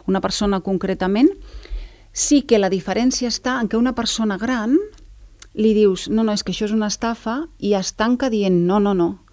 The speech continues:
que aquesta persona és, és això, val? No, no, que l'han enganyat. No,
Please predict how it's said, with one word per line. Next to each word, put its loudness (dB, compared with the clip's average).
que -4
aquesta 0
persona -2
és, -4
és 2
això, -4
val? 0
No, 2
no, 0
que -2
l'han 0
enganyat. -2
No, 6